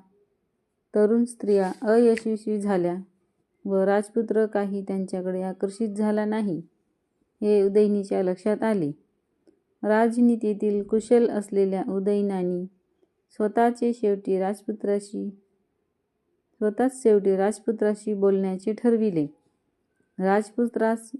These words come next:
एकांतात भेटून उदयन त्याला म्हणाला, "तुझा एक अनुरूप मित्र म्हणून ज्या अर्थी राजाने माझी नेमणूक केली आहे, त्या अर्थी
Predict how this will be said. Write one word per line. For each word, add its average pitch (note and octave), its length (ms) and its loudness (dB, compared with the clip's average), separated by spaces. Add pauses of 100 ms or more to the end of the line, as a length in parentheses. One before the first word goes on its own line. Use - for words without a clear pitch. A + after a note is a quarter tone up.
एकांतात A3 480 -2
भेटून G#3 440 0 (760)
उदयन A3 460 4
त्याला G3 300 -2
म्हणाला, F#3+ 440 -2 (1000)
"तुझा A#3 400 0 (640)
एक G3+ 280 -2
अनुरूप A3+ 420 2
मित्र G#3+ 420 0 (340)
म्हणून G3 380 -2 (680)
ज्या G#3 180 0
अर्थी G3+ 800 -2
राजाने G3+ 580 -2
माझी G3 360 -4
नेमणूक G3 500 -2
केली A3+ 260 -2
आहे, A3 320 -4 (1080)
त्या G#3 220 4
अर्थी F#3+ 580 -2